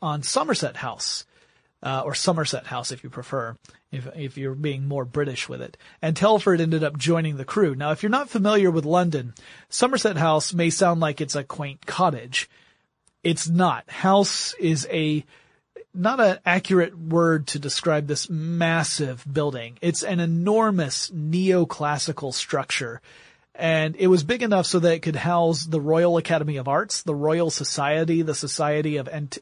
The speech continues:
Antiquaries, and the quarters for the Navy Board, and offices for the King's Barge Master. This is a big, big building. Massive, in fact.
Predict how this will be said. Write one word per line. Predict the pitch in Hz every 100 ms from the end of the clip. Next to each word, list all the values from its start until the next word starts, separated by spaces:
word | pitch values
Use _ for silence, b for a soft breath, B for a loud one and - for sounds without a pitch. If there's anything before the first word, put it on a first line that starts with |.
| -
Antiquaries, | 165 139 185 - 175 175 190 226 - - b b b b -
and | 160 165 165
the | 160
quarters | - 233 233 175
for | 196
the | 175
Navy | 180 233 208
Board, | 165 143 131 156 196 233
and | 220 262 277 269 190
offices | 190 185 196 214
for | - 202
the | 208
King's | 180 180 170
Barge | 151 - 190
Master. | 160 131 - 127 - B B -
This | 349
is | 370
a | 208
big, | 135 294 262 165 -
big | - 175
building. | 156 339 208 135 120 117 _ _ _ _ _ _ _ _ _
Massive, | 160 208 262 - 156 127
in | 123
fact. | - 120 -